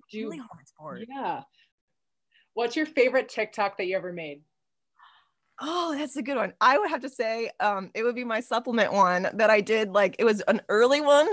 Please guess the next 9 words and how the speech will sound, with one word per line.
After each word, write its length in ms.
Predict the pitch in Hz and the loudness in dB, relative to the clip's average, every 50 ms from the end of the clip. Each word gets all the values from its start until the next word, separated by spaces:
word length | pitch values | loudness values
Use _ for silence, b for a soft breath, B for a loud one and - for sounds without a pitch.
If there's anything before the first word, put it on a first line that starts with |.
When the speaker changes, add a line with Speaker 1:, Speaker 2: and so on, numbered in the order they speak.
| 339 _ | -4 _
Speaker 2:
that 160 | 269 233 226 | -2 0 2
I 120 | 226 240 240 | 4 4 4
had 180 | 294 254 202 | 2 2 2
done, 340 | 185 226 233 240 247 247 - - - | 2 4 4 4 4 2 0 0 0
and 140 | 214 214 | 0 2
I 160 | 202 202 208 196 | 2 2 2 2
did, 180 | 208 208 208 | 0 -2 0
like, 240 | 233 220 208 - - _ - | 2 0 0 0 -6 _ -2
five 320 | - 175 175 180 202 202 | 2 4 4 6 4 4